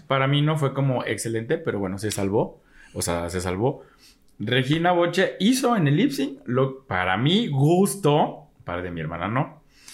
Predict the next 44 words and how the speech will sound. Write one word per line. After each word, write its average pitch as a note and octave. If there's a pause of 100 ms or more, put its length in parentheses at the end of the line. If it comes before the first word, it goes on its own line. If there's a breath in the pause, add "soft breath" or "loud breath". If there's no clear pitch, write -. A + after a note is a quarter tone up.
(160 loud breath)
lo B2+
que C#3
no D#3
hizo F#3
en A2
toda G#2+
la F#2
temporada. - (680 soft breath)
O A2+
sea, A#2+
esta, C#3+
esta C#3+
parte C#3+
del C#3+
histrionismo A#2+
que B2+
ella A#2
tiene A#2+
en A2
el G#2+
lip A#2
sync C3+
lo A2
hizo A2+
muy A2
bien. G#2
Por G#2
eso, G#2
obviamente, F#2
le, F#2
le F#2
iba F#2+
a G2+
ganar F2+
en F#2
el F#2
lip F2+
sync G2+
a G2
Matraca. F2
Era A2+
un G#2
hecho. C3+ (520 loud breath)
Pero D#3+